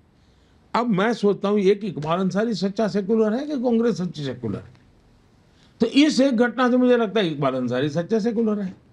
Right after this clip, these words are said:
जब तक लड़ना था अपने हकों के लिए वो लड़ते रहे, न्यायपालिका ने कहा तो उसको स्वीकार करते चले, और ये लोग हैं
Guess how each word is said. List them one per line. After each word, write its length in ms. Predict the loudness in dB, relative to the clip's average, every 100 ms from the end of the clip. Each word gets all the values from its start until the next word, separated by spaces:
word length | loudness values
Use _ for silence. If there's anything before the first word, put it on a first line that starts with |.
| _ _ _ -2
जब 180 | -2 0
तक 160 | 0
लड़ना 380 | 2 2 2 0
था 100 | 0
अपने 220 | -2 -2
हकों 340 | -2 -2 -2 0
के 60 |
लिए 140 | 0 0
वो 120 | 0
लड़ते 340 | -2 -2 -2
रहे, 240 | -4 -6 -8 -14 -20 _ _ _
न्यायपालिका 680 | 2 2 2 0 -2 -2 -2
ने 100 | -2
कहा 260 | -2 -2 -2
तो 120 | -4
उसको 200 | -4 -6
स्वीकार 400 | -6 -8 -4 -6
करते 300 | -4 -6 -6
चले, 240 | -4 -4 -6 -12 _ _
और 140 | -2 0
ये 200 | 2 2
लोग 240 | 2 0
हैं 220 | -2 -4